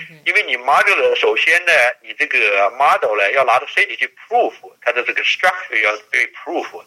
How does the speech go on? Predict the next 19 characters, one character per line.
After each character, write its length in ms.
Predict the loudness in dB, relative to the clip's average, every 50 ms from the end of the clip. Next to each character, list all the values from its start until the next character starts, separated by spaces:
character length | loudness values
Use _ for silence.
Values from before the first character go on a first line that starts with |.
| _ _ _ _ -6
你 80 | -2
才 140 | 0 0 0
可 120 | 0 0
以 40 | -4 -4 -4 -4
允 100 | -2 0
许 340 | 0 0 0 -2 -6 -8 -8 -12 _ _ _ _ _ -4
去 100 | -2 -2 -2
买 320 | 0 0 0 0 0 -2 -4
这 60 | -6 -4
个 100 | -4 -4
modular。 500 | 0 0 0 0 0 -2 -6 -6 -8 -10 _ _ _ _ -20 _ _ _ _ -2
据 140 | -2 0
我 180 | 2 2 2 2
所 220 | 2 2 0 0 0
知， 260 | 0 0 0 0 2 2
在 120 | 2 2 2
湾 260 | 2 2 0 2 0
区， 520 | 0 0 2 2 2 4 4 4 2 0 0
呃， 60 | -2